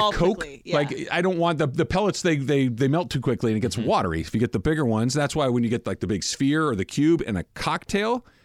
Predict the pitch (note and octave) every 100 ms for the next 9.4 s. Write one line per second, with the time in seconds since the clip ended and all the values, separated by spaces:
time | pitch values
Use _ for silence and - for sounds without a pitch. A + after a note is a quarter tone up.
0 | _ - C3+ C3+ C3 B2+ A2+ A2 F#3 F#2+
1 | C2+ F2+ D#2 G2 A2 G2+ C3+ B2+ A#2+ G#2+
2 | - F3 G3+ A#2 - G2+ C#3 - - -
3 | D#3 F3+ D#3+ - F3 E3 - A#3+ - A3
4 | F3+ - C#3 B2 - _ - - - C#3+
5 | C#3 A3+ D3+ D2+ _ A#2 B2+ A#2+ A#2+ -
6 | - - _ - - E3+ - - E3+ C#3
7 | - - - A2 D3+ B2+ A2+ G#2+ C#3+ B2+
8 | - F#2 E2+ - _ _ A#2+ A2+ C#3+ C#3+
9 | C3 G2+ -